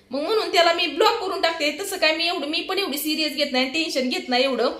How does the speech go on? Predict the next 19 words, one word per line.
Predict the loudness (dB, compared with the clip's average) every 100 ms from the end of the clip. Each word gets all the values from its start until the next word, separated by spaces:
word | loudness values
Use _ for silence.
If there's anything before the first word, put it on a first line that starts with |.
| -12 -6 2
पण | 6
वाईट | 8 8 6
ह्या | 2
गोष्टीचं | 2 -2 -2 2 4
वाटतंय | 2 2 0 0 -10 -20 -16
की | 6
खूप, | 8 8 6
अ, | 6 8 6
मेहनतीने | 4 2 2 0 -2 -2
व्हिडिओ, | 0 0 8 12 12 12 10 8 4 4
अ, | 4 4 4 4 8 10 10
म्हणजे | 6 2 0
म-, | 2 2 4
खूप | 0 2
मेहनत | 2 4 2 4
लागते | 0 0
कॉमेडी | 2 4 4 -2
व्हिडिओ | -4 -4 -4
करायला. | 0 6 6 6